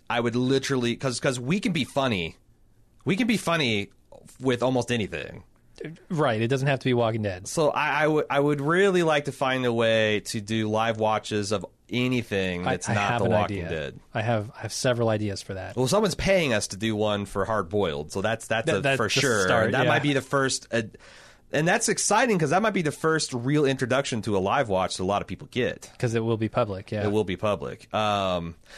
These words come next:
Speaker 1: I've thought,
Speaker 2: And
Speaker 1: I've
Speaker 2: there
Speaker 1: been
Speaker 2: will be
Speaker 1: thinking, 'cause,
Speaker 2: blood.
Speaker 1: you know, we, we had some ideas of, like, you, getting some old Republic serials that are in the, like, public domain. Like, there's a lot of,
Speaker 2: Uh-huh.
Speaker 1: like, Flash Gordon and a lot of, like, these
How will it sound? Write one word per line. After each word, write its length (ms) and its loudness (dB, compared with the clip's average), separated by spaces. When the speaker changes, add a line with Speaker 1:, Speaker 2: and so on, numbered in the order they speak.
Speaker 1:
I've 160 0
thought, 440 2
Speaker 2:
And 100 0
Speaker 1:
I've 60 4
Speaker 2:
there 80 2
Speaker 1:
been 80 2
Speaker 2:
will 40 0
be 80 2
Speaker 1:
thinking, 180 0
'cause, 100 2
Speaker 2:
blood. 40 -2
Speaker 1:
you 80 0
know, 160 2
we, 160 -2
we 120 0
had 120 -2
some 140 0
ideas 420 0
of, 80 -2
like, 300 0
you, 260 -2
getting 460 -4
some 160 -4
old 240 -2
Republic 440 -2
serials 460 0
that 80 -4
are 60 0
in 100 -2
the, 100 0
like, 200 -2
public 260 -4
domain. 520 -2
Like, 120 -6
there's 160 -6
a 60 -4
lot 260 0
of, 120 0
Speaker 2:
Uh-huh. 80 0
Speaker 1:
like, 180 -2
Flash 400 -4
Gordon 600 -2
and 120 -6
a 40 -4
lot 280 0
of, 180 -8
like, 240 -2
these 180 -10